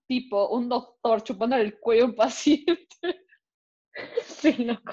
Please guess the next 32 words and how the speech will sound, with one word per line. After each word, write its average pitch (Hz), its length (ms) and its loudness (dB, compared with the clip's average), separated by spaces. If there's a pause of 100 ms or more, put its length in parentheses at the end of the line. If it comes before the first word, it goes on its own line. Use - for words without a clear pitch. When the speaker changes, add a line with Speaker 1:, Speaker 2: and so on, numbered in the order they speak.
Speaker 1:
Porque 554 180 -2
no 622 1200 4
diez 359 200 6
mil 427 200 2
camillas 453 500 2
seguidas, 285 760 2
<laughs> 302 140 2
loco. 320 420 -4 (800)
Speaker 2:
Sí, 262 160 -6
está 254 220 -2
un 220 80 -2
poco 196 720 -2
raro. 190 440 -2 (260)
Además, 311 360 4
¿por 269 240 2
qué 311 80 0
Speaker 1:
Raro. 349 140 6
Speaker 2:
a 254 60 4
ellos? 214 600 -2
O - 40 -10
sea, 233 200 2
digo, 240 240 4
como 196 240 -6
que 185 320 -6 (880)
si, 254 300 0 (160)
si 254 160 0
fue 330 220 2
esto 320 200 -2
en 277 160 0
la 226 120 2
gripe 226 500 0
española, 196 960 -6